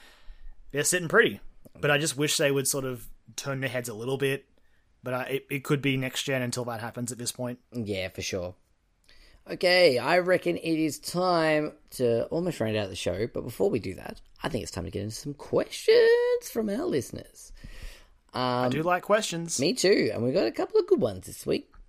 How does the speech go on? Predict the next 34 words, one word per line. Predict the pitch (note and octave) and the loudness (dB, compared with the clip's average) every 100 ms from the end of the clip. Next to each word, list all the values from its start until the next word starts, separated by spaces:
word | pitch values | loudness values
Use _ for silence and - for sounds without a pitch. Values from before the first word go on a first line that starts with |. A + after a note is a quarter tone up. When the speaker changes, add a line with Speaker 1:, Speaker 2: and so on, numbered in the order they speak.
| _ _ _ | _ _ _
Speaker 2:
I'm | - - | -14 -14
pretty, | - C#3 D3 | -6 -4 0
one's | B2 D3 E3+ C3 | 4 4 4 -2
pretty, | - E3+ D3 A#2 - | 2 4 4 -2 -8
one's | C3 D3+ F3 | 0 2 2
pretty | - G3 E3 | 6 6 8
meaty. | C#3+ C3+ G#2 - - | 6 4 2 -6 -8
One's | B2+ E3+ G3+ | 2 2 4
a | |
good | F#3+ F#3 | 4 6
question, | F3+ F3 - D#3+ D#3 | 8 8 8 4 4
and | C3+ B2+ | 2 2
one's | C3+ C3 A2+ | 2 2 0
a | A2+ | 2
very | B2 A#2 | 4 4
meaty | A2+ B2 G#2+ | 2 0 0
question. | - F#2 - F2+ F#2 - - - _ _ | -2 -4 -4 -8 -12 -16 -20 -20 _ _
Um, | - G#2+ G#2+ G#2+ G#2+ - - - - - _ _ _ - - _ _ - | -8 -4 -4 -6 -8 -18 -20 -20 -20 -20 _ _ _ -20 -20 _ _ -2
so | - | 2
yes, | E3+ C#3+ - - - | 4 2 -4 -8 -2
let's | C3 | -2
kick | - A#2+ | -2 -2
it | G#2+ | -2
off. | G2 - - - - - | -4 -10 -20 -20 -20 -4
Uh, | C3+ C#3+ D3 | 4 4 4
first | - G#3 | 6 6
of | F3+ | 8
all, | G3+ | 6
we | D#3+ | 8
got | E3 | 4
a | E3+ | 4
question | F3+ E3 | 2 2
from | - F#3 F#3+ - | 4 6 4 -2
Lauren. | D3 F3+ C4+ A#3+ C#3+ G#2+ | 2 4 6 4 2 -2